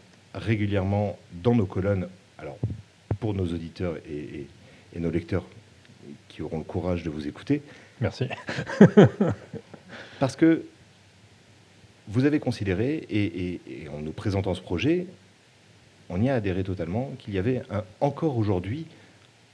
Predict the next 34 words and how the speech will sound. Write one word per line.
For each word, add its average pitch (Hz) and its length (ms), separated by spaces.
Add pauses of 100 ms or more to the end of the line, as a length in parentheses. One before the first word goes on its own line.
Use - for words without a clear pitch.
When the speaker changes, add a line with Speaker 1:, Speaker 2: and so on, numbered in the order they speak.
Speaker 1:
et 78 80
on 78 60
parle 117 180
de 92 60
deux 78 120
mille 80 160
vingt-trois 151 320
tout 107 120
de 92 40
même, 82 220
il 92 100
y 113 40
a 113 140
encore 139 280
aujourd'hui 113 340 (400)
un 104 100
besoin 110 420 (140)
d'expliquer 135 520
Internet, 104 580
de 85 80
faire 180 320
comprendre 120 440
Internet. 85 540 (1040)
Speaker 2:
Alors, 87 180
je - 160
pense 117 220
que - 100
le, 90 300
le 87 100
besoin 101 760
est, 85 380
est 87 160
plus, - 680
euh, 90 340